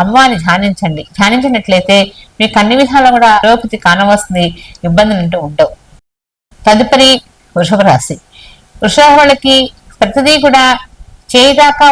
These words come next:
వచ్చి జారిపోతూ ఉంటుంది. దాంతో ఏమిటి సమస్య అని ఇబ్బంది పడుతూ ఉంటారు. అనుకున్న పనులు కాలేదని భయపడుతూ ఉంటారు. వివాహాలు కూడా టైమ్ దాటిపోతుంది, వివాహాలు కాలేదని మానసిక ఒత్తిడి కూడా పెరుగుతూ ఉంటుంది. ఈ వృషభ రాశి వాళ్ళకి ఏమిటి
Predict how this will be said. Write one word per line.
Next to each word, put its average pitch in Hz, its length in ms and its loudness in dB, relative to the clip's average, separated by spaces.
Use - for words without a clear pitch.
వచ్చి 262 220 -2
జారిపోతూ 202 460 0
ఉంటుంది. 160 300 -8
దాంతో 247 280 0
ఏమిటి 247 240 -2
సమస్య 233 480 0
అని 233 180 -2
ఇబ్బంది 196 300 -2
పడుతూ 175 320 -4
ఉంటారు. 165 340 0
అనుకున్న 254 280 0
పనులు 262 160 0
కాలేదని 240 500 0
భయపడుతూ 185 440 0
ఉంటారు. 156 340 0
వివాహాలు 262 580 2
కూడా 262 180 2
టైమ్ 233 260 0
దాటిపోతుంది, 240 680 -2
వివాహాలు 233 340 0
కాలేదని 240 400 0
మానసిక 208 320 -6
ఒత్తిడి 196 220 -10
కూడా 208 160 -6
పెరుగుతూ 180 300 -12
ఉంటుంది. 156 320 -10
ఈ 254 100 0
వృషభ 214 240 -6
రాశి 294 180 -2
వాళ్ళకి 277 360 -2
ఏమిటి 269 280 0